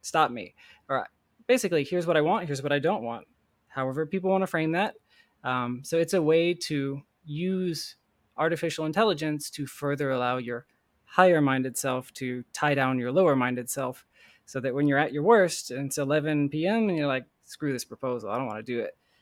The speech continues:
it just comes on screen, little chatbot, "Hey, <laughs> looks like you're doing something you shouldn't be." You have to reason with it in order to get it to stop you from, it will literally have the ability, again,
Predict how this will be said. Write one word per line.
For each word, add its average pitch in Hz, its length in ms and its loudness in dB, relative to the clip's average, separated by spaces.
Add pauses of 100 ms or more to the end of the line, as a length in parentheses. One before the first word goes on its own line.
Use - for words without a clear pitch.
(300)
it 123 100 -12
just - 160 -8
comes 143 240 -2
on 170 160 0
screen, 262 460 4
little 151 140 2
chatbot, 240 540 4 (100)
"Hey, 202 760 -4 (320)
<laughs> - 320 -10
looks - 180 -4
like 330 200 -2
you're 262 80 2
doing 294 260 6
something 240 300 4
you 226 120 2
shouldn't 220 280 2
be." 139 200 0 (360)
You 233 80 2
have 220 80 2
to 160 100 4
reason 208 380 8
with 127 160 4
it 104 200 -4 (160)
in 160 80 -2
order 160 180 2
to 147 160 -4
get 156 140 4
it 151 120 0
to 143 100 -8
stop 139 440 2
you 139 420 -4
from, 131 340 -6 (480)
it 180 140 2
will 170 160 4
literally 185 340 10
have 143 180 0
the 147 100 0
ability, 135 500 -2 (180)
again, 127 380 -10